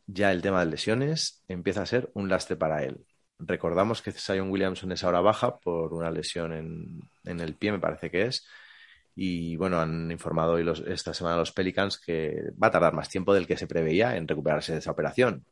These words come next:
Cuarta o quinta operación debe llevar ya en su carrera profesional, un Zion que es jovencísimo, pero que ya ha pasado muchas veces por el quirófano, Fernando.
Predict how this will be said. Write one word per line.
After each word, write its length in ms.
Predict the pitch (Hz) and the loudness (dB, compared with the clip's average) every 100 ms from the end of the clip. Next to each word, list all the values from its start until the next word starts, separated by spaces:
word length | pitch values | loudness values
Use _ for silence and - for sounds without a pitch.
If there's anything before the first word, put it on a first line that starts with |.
| _ _ _ _ _ _ _ | _ _ _ _ _ _ _
Cuarta 360 | - 113 - 131 | 6 8 8 6
o 80 | 107 | 6
quinta 240 | 120 123 | 4 6
operación 480 | 110 98 - 113 101 | 8 6 4 2 4
debe 200 | 95 95 | 4 4
llevar 280 | 95 90 90 | 6 4 4
ya 240 | 98 101 | 2 2
en 260 | 95 87 82 | 0 -4 -6
su 160 | - | -4
carrera 240 | 87 87 98 | 2 4 2
profesional, 480 | 87 85 82 98 | 0 -2 0 0
un 160 | 104 90 | 0 -4
Zion 260 | 90 90 95 | -2 -2 0
que 80 | |
es 100 | 85 | -2
jovencísimo, 720 | - 87 82 110 107 107 147 - | 0 0 0 -2 -2 -2 -2 -4
pero 180 | 95 85 | -2 0
que 100 | 80 | 2
ya 100 | 92 | 0
ha 20 | |
pasado 240 | 92 104 | 2 2
muchas 220 | 98 95 85 | 2 0 -2
veces 180 | 98 | -2
por 120 | - 90 | 0 -2
el 60 | |
quirófano, 360 | 78 92 98 78 | 2 0 2 -4
Fernando. 420 | - 82 95 80 | -4 -6 -6 -10